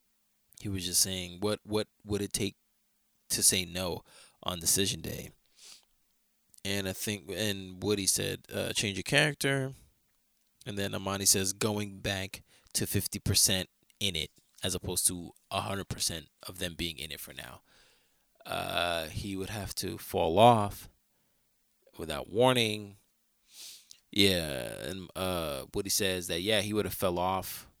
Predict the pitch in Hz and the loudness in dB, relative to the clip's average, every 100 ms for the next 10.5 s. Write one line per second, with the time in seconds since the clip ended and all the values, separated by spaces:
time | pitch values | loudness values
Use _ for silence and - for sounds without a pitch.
0 | _ 101 98 87 90 101 101 98 98 98 | _ 0 2 2 2 2 2 2 0 -2
1 | 82 85 - 85 87 87 90 85 85 85 | -2 -2 -4 -4 -4 -2 -4 0 0 0
2 | - 85 82 82 80 - 92 - 110 - | -2 -2 -4 -8 -10 -8 -8 -6 0 2
3 | 104 98 - - - _ _ - 90 85 | 2 -4 -10 -20 -20 _ _ -8 -6 -6
4 | 80 - - - - 65 65 62 71 69 | -4 -2 -2 -6 -8 -6 -6 -10 -10 -8
5 | 76 69 67 - 113 - - - 95 98 | -8 0 4 6 4 0 -6 0 2 2
6 | 98 90 _ _ _ _ _ _ _ 76 | 0 -4 _ _ _ _ _ _ _ -6
7 | 104 101 95 101 98 104 101 92 95 87 | -2 0 2 2 2 0 -2 -2 0 2
8 | - 101 98 95 95 104 90 87 - _ | 4 4 0 0 2 2 0 -4 -14 _
9 | _ _ _ _ _ _ _ _ _ _ | _ _ _ _ _ _ _ _ _ _
10 | 98 92 80 67 53 | 0 0 -2 -8 -18